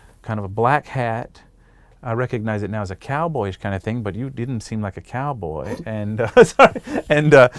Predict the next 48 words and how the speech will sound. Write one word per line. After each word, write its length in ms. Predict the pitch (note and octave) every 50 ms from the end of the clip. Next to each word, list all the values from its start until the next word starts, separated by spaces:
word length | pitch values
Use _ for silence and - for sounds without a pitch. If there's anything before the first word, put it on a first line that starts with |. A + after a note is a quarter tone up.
| E3 F#3 F3 -
and 160 | - C3+ C3
you 60 | B2
came 380 | A2+ - - C#3+ D#3+ F3 E3+ D#3+
in, 420 | - C#3 B2+ B2+ B2+ C#3+ D3+ - - -
and 240 | A2 A#2 A2+ A2 A2
you 80 | A#2+
had 160 | C3 C#3+ D3 B2
a 60 | A2
belt 440 | G2+ G2 B2 D3 E3 F3+ G3+ - -
on, 380 | - A2+ G#2 G2+ G#2+ A#2 A#2 -
and 120 | A2 A2
the 40 | G2+
belt 300 | G#2 A#2 D3+ D#3+ - -
was 140 | - A2+ -
filled 320 | - - - F#3 F#3+ G3
with 80 | F3 E3
harmonicas. 680 | D3+ D3+ C#3+ C3 A#2+ A#2 A2 G#2+ G#2 - B2+ B2 - - - - - -
You 80 | C3+
had 80 | B2+ A2+
a 60 | G#2+
briefcase. 920 | G#2 B2 E3 G3+ A3 G#3 - - - G#2+ F#2 F#2 F#2 A#2+ - - - - _ _ _ _ _ _ _ _ _ _ _ _ _ _ - _ _ -
Uh, 300 | A2+ A2+ A2+ G#2+ G2 - - _ _ - -
they 140 | - A#2 A2+
played 240 | G#2 - D#3+ F3 E3
you 80 | F3
the 60 | D#3+ D#3
song. 360 | - - C#3+ A#2+ A#2+ B2 A2
You 120 | B2+ D#3+
didn't 180 | E3 F#3+ E3+ E3
say 160 | - - D#3
a 80 | C#3+ C3
word. 480 | A#2+ C3 A#2+ F#2+ F2 F2+ G2+ B2+ C#3+ - _ _ _ _ _ _ - _ _ _ _ -
You 40 | A2+
put 180 | - F3 F3+ F3
it 100 | D#3 -
down, 280 | C#3+ C#3 C#3 C#3 C3+
you 60 | A2+ -
open 300 | - D3+ D#3 - E3 D3+
it 120 | D3 C3+
up, 280 | C#3 C#3 C#3 C3+ C3 -
you 60 | A2+
kinda 240 | G#2+ - B2+ A#2 A2+
look 160 | B2 B2+ -
through, 300 | - C3 C3 B2+ B2 A#2+
tap 260 | A#2 - C#3+ C3+ C3
a 20 | C3+
little 200 | B2+ B2+ A#2+ A2+
bit, 240 | A#2 A#2 A2+ A#2